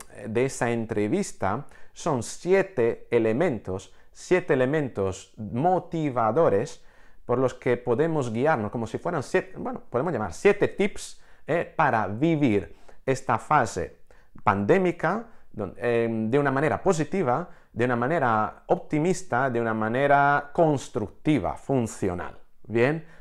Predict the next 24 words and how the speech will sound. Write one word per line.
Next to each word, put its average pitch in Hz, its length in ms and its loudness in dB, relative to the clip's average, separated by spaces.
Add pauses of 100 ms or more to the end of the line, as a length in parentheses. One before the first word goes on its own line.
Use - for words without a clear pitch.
por 160 120 6
tanto, 190 200 4
bueno, 196 260 4
espero - 580 4 (220)
que, 143 400 4
eh, 123 340 0
podértelo 185 380 2
transmitir 127 1040 0 (420)
de 120 140 2
la 120 140 2
misma 160 340 0
manera 143 380 0
con 123 100 -2
la 117 140 0
que 113 180 -2
yo 160 180 0
los 110 300 -2
he 120 140 2
recibido, 127 800 0
y 190 100 0
si - 160 -4
no, 120 300 -2
tienes 104 280 -2
abajo 104 520 -2